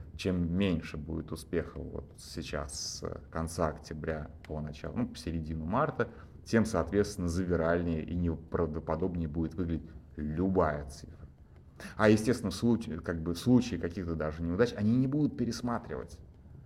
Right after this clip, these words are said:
То есть они все равно нарисуют те восемьдесят пять, о которых, ко-, которые они вот как бы согласовали уже. Они не будут отменять восемьдесят пять,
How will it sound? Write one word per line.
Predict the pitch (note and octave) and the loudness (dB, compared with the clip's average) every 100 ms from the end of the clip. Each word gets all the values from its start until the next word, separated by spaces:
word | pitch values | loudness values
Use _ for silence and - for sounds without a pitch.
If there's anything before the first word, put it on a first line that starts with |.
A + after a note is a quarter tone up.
| - - - - - | -20 -20 -20 -20 -8
То | - | 0
есть | G2 | 2
они | - A#2+ | 4 6
все | B2 A#2+ | 6 6
равно | A2+ C3 | 6 6
нарисуют | B2+ G#2 G#2 A#2 G#2+ | 6 4 4 0 2
те | G#2+ | 0
восемьдесят | F#2+ F2+ F#2+ - | 0 -2 -6 -2
пять, | G2+ G#2 | 0 0
о | F2 | -2
которых, | F2 F#2 E2+ - | -4 -2 -2 -2
ко-, | F2 - - | -6 -6 -4
которые | F2+ - F2+ E2 | -4 0 2 4
они | E2 E2 | 2 0
вот | D#2+ D#2 | -2 -4
как | - D#2 | -6 -10
бы | D#2 D#2 D#2 - - - - - - - - - | -6 -6 -4 -6 -8 -10 -12 -16 -18 -18 -20 -16
согласовали | - G#2+ G#2 F#2+ G2 F2 F2+ E2+ | -4 4 6 6 6 4 6 4
уже. | D#2+ D#2+ - - - | 0 -6 -8 -12 -4
Они | F2 A2 | 4 8
не | A#2 | 8
будут | A2 A#2+ - | 6 4 4
отменять | F2+ F#2+ F2+ D#2+ | -2 -2 -4 -4
восемьдесят | E2 E2 E2 - | -4 -8 -8 -10
пять, | - E2 | -6 -6